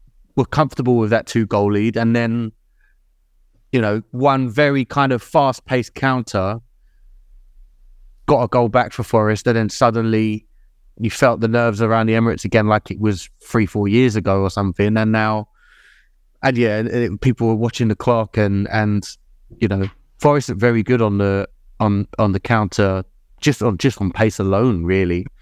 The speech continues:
Um, Elanga, who new signing, did very well, and you, you suddenly look to a Jeffrey Schlupp or someone and go, "Actually, okay, we do have those players still that can benefit from that kind of space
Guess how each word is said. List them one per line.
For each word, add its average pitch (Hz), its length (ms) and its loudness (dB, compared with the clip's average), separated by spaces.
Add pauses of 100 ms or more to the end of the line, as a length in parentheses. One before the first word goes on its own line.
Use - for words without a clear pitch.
(360)
Um, 98 380 0 (840)
Elanga, 104 680 2
who 101 180 0
new 98 180 0
signing, 101 320 2
did 98 160 -4
very 95 220 2
well, 98 340 0
and 120 300 -2
you, 165 160 -2
you 139 300 -4
suddenly 117 640 0 (340)
look 123 240 -2
to 107 280 2
a 110 100 -2
Jeffrey 110 300 0
Schlupp 120 340 -2
or 98 100 -2
someone 107 380 0
and 104 80 0
go, 110 200 2
"Actually, 110 440 -2
okay, 117 360 -2 (640)
we 113 180 2
do 127 220 4
have 120 180 4
those 113 180 4
players 113 360 2
still 107 280 0
that - 180 -4
can 98 300 0
benefit 107 520 0
from 98 200 0
that 101 160 -2
kind 101 200 0
of 95 80 -2
space - 480 -2